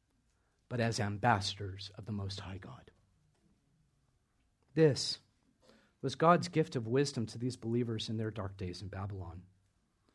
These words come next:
Now, notice that the book is not called The Visions of Hananiah, Mishael, and Azariah. The book centers on Daniel, and there's a reason for that, and it's given to us here in verse seventeen at the end.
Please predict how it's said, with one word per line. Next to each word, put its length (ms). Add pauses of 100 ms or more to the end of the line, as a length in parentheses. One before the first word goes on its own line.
(680)
Now, 260
notice 360
that 120
the 60
book 200
is 140
not 260
called 540
The 80
Visions 420
of 80
Hananiah, 560
Mishael, 520
and 160 (120)
Azariah. 460 (2000)
The 80
book 360 (140)
centers 720 (480)
on 200
Daniel, 440
and 100
there's 180
a 40
reason 340
for 160
that, 260
and 100
it's 160
given 300
to 100
us 200
here 200
in 80
verse 200
seventeen 480
at 80
the 140
end. 220